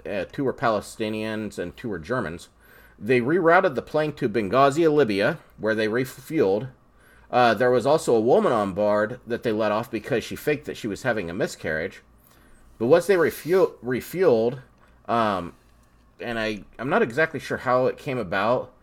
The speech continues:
I think they were wanting a safe country to land in, and nobody would give them, uh, anywhere to land. But, uh, they got in touch with Idi Amin, who was the president of Uganda,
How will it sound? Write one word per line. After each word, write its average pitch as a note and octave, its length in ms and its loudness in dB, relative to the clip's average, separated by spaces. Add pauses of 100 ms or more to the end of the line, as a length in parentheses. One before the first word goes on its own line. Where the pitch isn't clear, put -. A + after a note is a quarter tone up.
(460)
I A2+ 100 0
think D#3 240 -2
they F3 80 4
were C3 140 6
wanting A2+ 300 2
a G2 40 0
safe - 520 -2
country A2+ 380 -2
to A2+ 120 -6
land F#2+ 380 0
in, A#2 180 0
and F2+ 100 -2
nobody G#2+ 300 2
would F2+ 220 -2
give G2 260 -2
them, G2 460 -4 (100)
uh, E2+ 440 2 (500)
anywhere G#2 260 0
to G2+ 140 -8
land. F#2+ 420 -6 (500)
But, A2 360 0
uh, F#2+ 380 0 (840)
they A#2+ 140 -2
got C#3+ 180 2
in A2+ 80 0
touch C#3+ 300 0
with G#2 220 -2
Idi C3 200 2
Amin, A2+ 500 0
who A2+ 180 -4
was G2+ 260 -6
the G2+ 260 -6
president A2 500 -6
of F2+ 120 -8
Uganda, F#2+ 640 -4